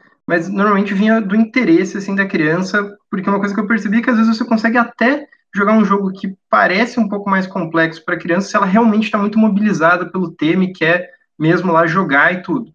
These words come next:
Mas dois jogos, assim, que eu, que foram grandes surpresas pra mim de quão bem eles funcionaram, foi o Escadas Assombradas e o Ilha Proibida. O Escadas Assombradas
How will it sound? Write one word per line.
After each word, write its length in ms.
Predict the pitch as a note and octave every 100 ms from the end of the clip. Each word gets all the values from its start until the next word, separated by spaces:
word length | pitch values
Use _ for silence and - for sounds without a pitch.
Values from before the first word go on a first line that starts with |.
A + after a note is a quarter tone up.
| -
Mas 560 | D3+ D#3+ E3+ F3 D#3+
dois 320 | D#3+ F#3+ C#4+
jogos, 420 | G#3 G#3 A3 G#3 F#3
assim, 320 | E3 G3 F#3+
que 120 | G3+
eu, 220 | F#3+ F#3
que 140 | - -
foram 380 | G3 F#3+ E3+ D3+ D3 C#3
grandes 300 | D#3 F#3+ A3
surpresas 540 | A3+ D#3+ E3 G3 F#3
pra 120 | - D3+
mim 120 | E3+
de 80 | -
quão 220 | G#3 G#3+
bem 180 | E3+ F#3+
eles 160 | E3
funcionaram, 580 | E3 D#3+ D3 C#3 A3 D#3 _ _ _ _ _ -
foi 420 | - E3 E3+ E3+
o 300 | F#3+ F#3 F3+
Escadas 460 | F3 - F#3+ G3 G3+
Assombradas 880 | G3+ G3+ F#3 E3 F#3 A#3+ B3 A#3 G3
e 140 | G#3
o 140 | G#3+ G#3
Ilha 180 | G#3+ A3
Proibida. 480 | A3+ G#3+ C#3+ A#2 - _ _ _ _ _ -
O 180 | D3 D3+
Escadas 360 | D3+ G3+ G3
Assombradas 640 | G#3+ A3 F#3+ F#3 A3 A#3+